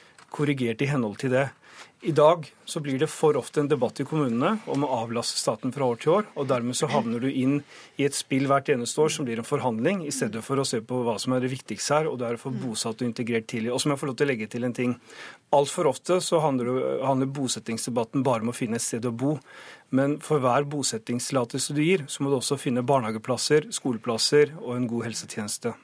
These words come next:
Speaker 2: Derav langsiktighet. Karin Andersen fra S V, eh,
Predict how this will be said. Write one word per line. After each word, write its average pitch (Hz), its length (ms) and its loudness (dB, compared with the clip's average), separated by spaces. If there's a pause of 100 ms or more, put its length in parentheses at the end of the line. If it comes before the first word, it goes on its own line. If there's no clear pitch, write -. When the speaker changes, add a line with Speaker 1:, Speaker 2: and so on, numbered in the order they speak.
(380)
Speaker 2:
Derav 113 260 4
langsiktighet. 120 600 -2
Karin 151 240 2
Andersen 123 360 0
fra 151 120 0
S 135 160 -2
V, 156 100 -2
eh, 143 720 0